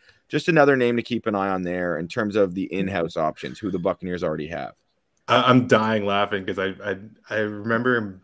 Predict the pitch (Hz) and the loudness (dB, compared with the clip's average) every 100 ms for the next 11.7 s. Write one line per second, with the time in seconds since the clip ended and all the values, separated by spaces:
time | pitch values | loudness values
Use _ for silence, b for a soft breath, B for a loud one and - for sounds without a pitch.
0 | _ - - 139 156 - - 113 107 92 | _ -10 0 0 0 -4 -8 -8 -8 -10
1 | 98 104 110 101 101 98 95 95 - 107 | -10 -8 -8 -6 -8 -6 -6 -6 -6 -8
2 | 95 101 98 87 80 - 95 - 90 - | -6 -6 -8 -8 -12 -8 -10 -10 -16 -12
3 | 87 - - 98 - 113 117 b b b | -14 -14 -16 -16 -10 -8 -8 b b b
4 | b - - 131 135 139 127 127 - 123 | b -4 4 4 6 0 2 -2 0 0
5 | 107 - 110 104 101 95 _ 107 101 95 | 0 -2 -4 -2 -4 -6 _ -10 -6 -8
6 | 87 _ - _ _ - 127 156 113 - | -8 _ -20 _ _ 0 2 2 0 -4
7 | 127 117 113 98 110 104 107 98 95 90 | 4 6 6 4 0 0 -2 -6 -6 -4
8 | 98 92 92 95 90 82 92 87 - 87 | -4 -4 -8 -8 -10 -10 -12 -14 -16 -20
9 | 101 - 160 170 - - - 214 - - | -18 0 2 2 -2 -2 0 0 -4 -6
10 | 330 311 B - - 120 117 - 127 131 | -6 -6 B -10 2 2 2 4 6 8
11 | 113 110 131 123 - 120 | 6 8 8 8 4 -2